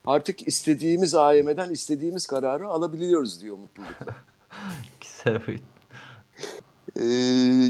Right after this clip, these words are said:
Speaker 1: yine A-, A-, A Y M'nin penceresinden seslenen bir başkasıysa "Adalete ulaşımı olmayanları da unutmadık." diye, e, müjdeliyor.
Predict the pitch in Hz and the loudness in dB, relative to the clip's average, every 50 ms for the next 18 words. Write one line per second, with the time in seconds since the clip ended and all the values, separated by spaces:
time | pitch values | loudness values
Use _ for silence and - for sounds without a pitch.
0 | 143 175 180 190 175 156 151 156 151 151 - - 131 135 131 131 143 147 147 - | 4 4 4 6 6 8 8 8 8 6 4 0 0 0 2 2 2 2 0 2
1 | - 139 147 156 156 160 165 165 165 170 175 175 185 175 170 - 151 143 131 120 | 4 6 6 6 6 6 4 2 2 0 -2 -2 -2 -4 -2 -2 -2 -2 -2 -4
2 | 143 123 127 - - 135 123 135 135 127 127 - 135 127 - - 131 139 139 139 | -6 -6 -6 -8 -10 -10 -8 -8 -6 -6 -6 -8 -10 -10 -10 -12 -12 -12 -12 -10
3 | 135 131 117 131 127 120 - - 131 123 107 - 131 110 - - 175 190 - _ | -10 -8 -2 0 0 0 -2 -8 -12 -14 -14 -14 -14 -14 -14 -10 -10 -12 -12 _
4 | _ _ - _ _ _ _ _ _ 117 131 117 151 143 147 160 160 151 - 160 | _ _ -20 _ _ _ _ _ _ -4 -2 2 2 2 2 2 0 -2 -2 -2
5 | 156 151 151 156 151 - 160 160 165 170 175 180 165 160 156 147 139 131 120 120 | -2 2 2 2 2 2 -2 -2 0 2 4 4 4 4 2 2 2 2 0 0
6 | 127 170 190 170 170 180 - - 127 117 98 - - - - 110 127 151 190 185 | 2 4 4 4 4 2 -2 0 -2 -2 -2 -4 -10 -6 -2 0 0 0 0 -2
7 | - - - _ 120 120 117 117 110 113 113 113 110 110 107 104 104 101 101 110 | -8 -16 -12 _ 0 0 2 2 2 2 2 2 2 0 0 -2 -4 -4 -6 -2
8 | 110 120 120 110 95 117 113 98 92 87 76 | 2 2 2 4 6 6 6 6 6 4 2